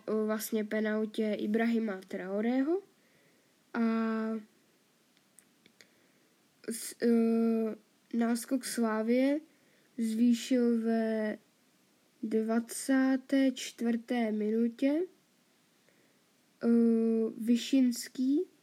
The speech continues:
po přihrávce Michala Berana. Eh, Michal Beran se dostal teda opět do sestavy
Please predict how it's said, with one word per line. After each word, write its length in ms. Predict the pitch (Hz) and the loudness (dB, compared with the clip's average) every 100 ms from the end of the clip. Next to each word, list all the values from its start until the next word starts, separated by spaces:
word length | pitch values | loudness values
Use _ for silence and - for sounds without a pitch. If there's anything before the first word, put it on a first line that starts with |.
| _ _ _ _ _ _ _ _ _ _ _ _ | _ _ _ _ _ _ _ _ _ _ _ _
po 280 | 240 226 220 226 | 0 0 0 -4
přihrávce 1000 | - 240 240 233 240 233 - - 214 - | -2 0 2 0 0 -4 -8 -8 -8 -8
Michala 580 | - 226 226 254 240 208 | -4 -2 -2 -2 -2 -2
Berana. 540 | 190 202 196 214 233 320 415 _ _ _ _ _ _ _ _ _ _ _ - | -6 -10 -6 -4 -2 -4 -6 _ _ _ _ _ _ _ _ _ _ _ -10
Eh, 400 | 220 220 220 220 | -4 -2 -2 -2
Michal 500 | 220 233 233 277 277 | 0 0 0 0 2
Beran 420 | 240 247 240 240 240 | 2 2 0 0 -2
se 140 | 262 | 0
dostal 400 | 233 233 247 240 | -2 -2 -2 -2
teda 300 | 233 233 226 | 0 -2 -2
opět 260 | 214 233 214 | -2 -2 -2
do 120 | 214 | -2
sestavy 520 | 240 233 285 277 | -4 -4 -2 0